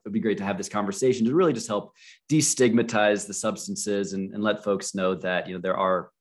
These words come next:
really fantastic benefits if you're taking them in the right set and setting.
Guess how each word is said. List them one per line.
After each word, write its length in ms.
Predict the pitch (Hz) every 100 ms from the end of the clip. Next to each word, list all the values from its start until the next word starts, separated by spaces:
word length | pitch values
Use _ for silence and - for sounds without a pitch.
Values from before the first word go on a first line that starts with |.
| _
really 360 | 117 139 131 117
fantastic 460 | 110 101 101 -
benefits 420 | 107 117 165 151
if 260 | 190 165 160 - - _ -
you're 260 | 127 117
taking 300 | 113 117 110
them 160 | 104 101
in 40 |
the 80 | 98
right 200 | 98 95
set 180 | - 90
and 100 | -
setting. 360 | 90 87 90